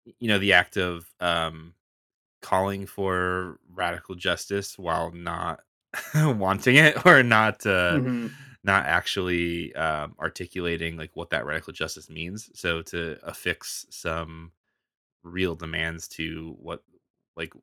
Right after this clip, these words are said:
Speaker 1: what this actually means is such a, I think, important and powerful step. Uh, Christians
Speaker 2: Yeah.
Speaker 1: should be, uh, they, they should be, you know,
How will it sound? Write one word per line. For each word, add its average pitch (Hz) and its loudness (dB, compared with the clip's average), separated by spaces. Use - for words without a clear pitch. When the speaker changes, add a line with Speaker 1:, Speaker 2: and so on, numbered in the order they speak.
Speaker 1:
what 90 -12
this - -10
actually 78 -6
means 80 -14
is 76 -12
such - -8
a, 80 -2
I - -12
think, - -12
important 87 -10
and 82 -20
powerful 80 -2
step. 73 -6
Uh, 78 -10
Christians - -10
Speaker 2:
Yeah. 117 2
Speaker 1:
should 85 -6
be, 82 -10
uh, 82 0
they, 85 -6
they 80 -2
should 82 -10
be, 80 -8
you 92 -16
know, 85 -10